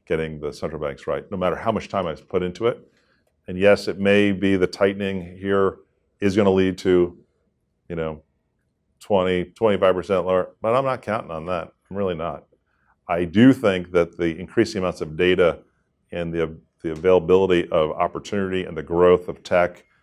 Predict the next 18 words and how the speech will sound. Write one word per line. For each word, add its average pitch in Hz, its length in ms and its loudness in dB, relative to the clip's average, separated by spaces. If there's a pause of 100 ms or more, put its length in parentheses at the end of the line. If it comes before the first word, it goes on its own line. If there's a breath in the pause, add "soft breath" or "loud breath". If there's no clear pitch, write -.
(320)
higher 90 340 2
margin 90 380 0
businesses 87 600 -4 (140)
is 92 160 -2
just 92 160 -8
gonna 85 160 -6
keep 85 160 -10
going. 95 420 -4 (800)
Um, 78 460 -6 (960)
but 95 420 4 (200)
I'm 95 200 -2
also 98 220 2
captivated 90 680 2
by 85 180 6
these, 82 420 -4 (220)
these 87 180 -10
platforms 95 680 0
that, 85 200 2